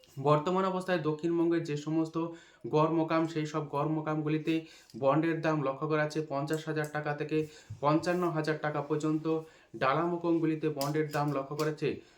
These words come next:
সত্তর থেকে বাহাত্তর হাজার টাকা হায়েস্ট কোয়ালিটি এবং লো কোয়ালিটি পঁয়ষট্টি হাজার টাকা পর্যন্ত প্রতি গাড়ি, অর্থাৎ দুশো প্যাকেট। উত্তরবঙ্গের বিভিন্ন ইউনিটে আজ আলুর কী দাম চলছে তা আপনাদের সামনে তুলে ধরব। ধূপগুড়িতে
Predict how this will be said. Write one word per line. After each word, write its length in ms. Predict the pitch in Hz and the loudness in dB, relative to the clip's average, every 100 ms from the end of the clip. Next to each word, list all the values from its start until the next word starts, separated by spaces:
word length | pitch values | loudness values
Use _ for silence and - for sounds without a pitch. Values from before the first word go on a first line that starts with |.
| - | -20
সত্তর 460 | - - 165 170 180 170 | -8 -2 -2 0 -2 -2
থেকে 200 | 160 170 | 0 0
বাহাত্তর 440 | 147 127 143 - 160 | 2 0 0 -2 -2
হাজার 220 | 151 156 151 | 0 -2 -2
টাকা 180 | 156 147 | -2 -2
হায়েস্ট 320 | 143 160 156 | 0 -2 -4
কোয়ালিটি 340 | - 160 165 175 | -4 -2 0 -2
এবং 160 | 151 135 | -2 -2
লো 140 | 143 151 | -2 0
কোয়ালিটি 380 | 156 151 147 151 | 0 0 0 -4
পঁয়ষট্টি 500 | 143 143 147 160 175 | -2 -2 -2 -6 -6
হাজার 260 | 139 139 139 | -6 -8 -6
টাকা 180 | 139 135 | -6 -6
পর্যন্ত 420 | 131 135 139 139 156 156 - - _ | -6 -6 -6 -4 -2 -2 -6 -20 _
প্রতি 300 | 160 160 185 - | -4 -2 -2 0
গাড়ি, 200 | 139 151 | 0 2
অর্থাৎ 300 | 139 - 147 | 0 -2 -4
দুশো 240 | 151 147 147 | -4 -4 -4
প্যাকেট। 360 | 143 135 143 - - - _ 175 | -4 -2 -2 -2 -12 -20 _ -10
উত্তরবঙ্গের 600 | 180 226 208 208 208 202 | -2 0 0 -2 -2 0
বিভিন্ন 300 | 156 156 175 160 | 0 0 -2 -4
ইউনিটে 380 | 143 156 156 170 170 - _ 127 | -2 0 2 0 -2 -10 _ -2
আজ 180 | 127 127 - | -2 -2 0
আলুর 260 | 147 170 160 | 2 2 2
কী 120 | 170 - | -2 2
দাম 200 | 123 151 165 | 2 2 2
চলছে 360 | 165 165 165 170 170 - _ | 0 0 -2 -4 -6 -18 _
তা 120 | 143 143 143 | -2 -2 -2
আপনাদের 400 | 143 160 151 156 - | -2 0 2 0 0
সামনে 220 | 151 156 | 0 0
তুলে 200 | 160 165 | 0 -2
ধরব। 260 | 156 165 160 175 - - - | 0 0 0 -2 -4 -18 -14
ধূপগুড়িতে 480 | 139 160 165 190 185 | -4 -2 0 0 2